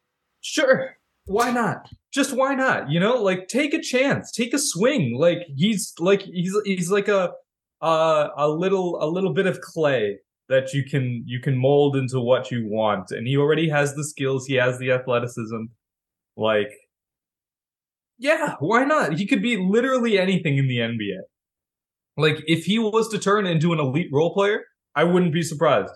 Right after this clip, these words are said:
If he was to turn into, like, he's out of the league in a few years, I wouldn't be surprised either. Sorry, Chris, but, like, it's, you could lit-, like, he could literally be anything. It's like, it's like a, it's like Pandora's box,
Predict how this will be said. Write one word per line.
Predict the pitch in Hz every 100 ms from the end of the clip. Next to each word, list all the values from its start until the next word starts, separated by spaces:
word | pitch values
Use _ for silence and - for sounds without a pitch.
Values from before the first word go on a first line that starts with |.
| _
If | 135 135
he | 170
was | 170
to | 170
turn | 160 170 170
into, | 165 151 156 143 120 - _
like, | 127 131 127
he's | 127
out | 135
of | 147
the | 139
league | 143 175
in | 185
a |
few | 180 190
years, | 185 196 196 _ _ _ _ _
I | 123
wouldn't | 175 190 170
be |
surprised | 160 160 175 151
either. | 160 156 113
Sorry, | - 135 127
Chris, | - 131 -
but, | 139
like, | 139 135 135 _ _ _ _ _ _ -
it's, | 175 170 - - - _ _ _ _ _ _ _ _ _
you | - 190 226
could | 240
lit-, | 175 214 226 170
like, | 175 180
he | 196 220
could | 240
literally | 160 175 185 185 175 147
be | 151 123
anything. | 120 113 - - _
It's | 165 147
like, | 196 147
it's | 156 160
like | 180 165
a, | 165 147 135
it's | 143 143
like | 180
Pandora's | 170 165 147 156 160 147 -
box, | 123 107 98 -